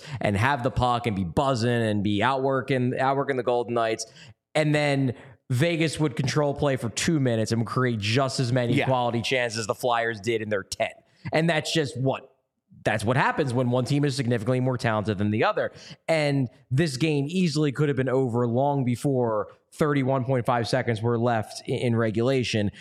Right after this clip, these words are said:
Speaker 1: had Carter Hart not made, like, five or six really, really huge saves. He's off to a really good start. And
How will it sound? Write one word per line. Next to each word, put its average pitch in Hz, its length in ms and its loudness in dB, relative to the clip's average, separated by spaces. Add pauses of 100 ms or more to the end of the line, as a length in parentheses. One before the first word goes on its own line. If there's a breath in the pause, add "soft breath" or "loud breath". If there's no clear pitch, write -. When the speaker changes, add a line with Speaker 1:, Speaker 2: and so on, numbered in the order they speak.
(140 loud breath)
Speaker 1:
had 139 180 2
Carter 127 280 2
Hart 123 200 0
not 127 200 0
made, 131 180 2
like, 110 300 -2
five 123 240 0
or 101 80 0
six 104 320 -2
really, 113 580 0
really 98 340 -6
huge 98 300 -2
saves. 95 300 -2
He's 202 120 0
off 262 160 0
to 277 60 -2
a 269 60 0
really 254 200 0
good 233 120 -4
start. 180 340 0
And 117 120 -2